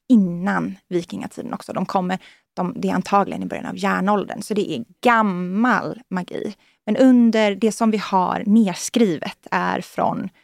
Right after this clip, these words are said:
slutet av vikingatiden. Och då kommer de och sätter sig på högsätet och blir, liksom, så att, så att kungarna flyttar på sig och hon kommer och sitter. Och sen så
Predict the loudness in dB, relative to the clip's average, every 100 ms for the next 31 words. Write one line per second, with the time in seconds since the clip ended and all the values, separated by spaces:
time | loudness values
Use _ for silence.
0 | _ _ -10 -8 -6 -4 -6 -6 -8 -6
1 | -8 -8 _ _ _ _ _ _ _ _
2 | _ _ 2 2 4 4 4 4 2 2
3 | -2 -6 -6 -2 -2 -2 -4 -2 -2 0
4 | 0 -2 -2 -6 -8 _ _ -12 -10 0
5 | 2 4 0 -2 -4 -4 -2 -4 -8 -10
6 | _ -2 -2 0 -4 -6 -8 -12 -16 -20
7 | -20 _ -6 -2 2 4 4 2 -2 -2
8 | -2